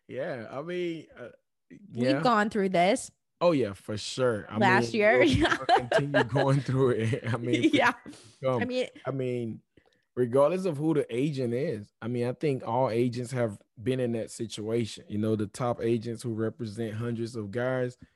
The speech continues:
Speaker 1: to the agents that, you know, don't have any current players. Um, we all have had to deal with that. So I think for me,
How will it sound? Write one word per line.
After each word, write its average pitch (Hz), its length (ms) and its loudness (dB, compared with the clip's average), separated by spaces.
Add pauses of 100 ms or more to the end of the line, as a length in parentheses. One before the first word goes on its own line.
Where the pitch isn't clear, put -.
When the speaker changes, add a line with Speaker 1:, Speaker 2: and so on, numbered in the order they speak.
(160)
Speaker 1:
to 117 120 -4
the 110 160 -4
agents 117 360 -4
that, 117 240 -4 (300)
you 143 80 -4
know, 117 140 0
don't 113 220 -4
have 113 200 -6
any 135 240 -2
current 107 400 -10
players. 101 480 -6 (500)
Um, 110 200 -6
we 120 140 0
all 117 120 0
have 117 260 -6 (240)
had 117 220 -8
to 117 40 -8
deal 120 340 -4
with 113 180 -6
that. 95 280 -12
So 120 240 -4
I 127 40 -2
think 127 240 -6
for 113 180 -6
me, 117 460 -2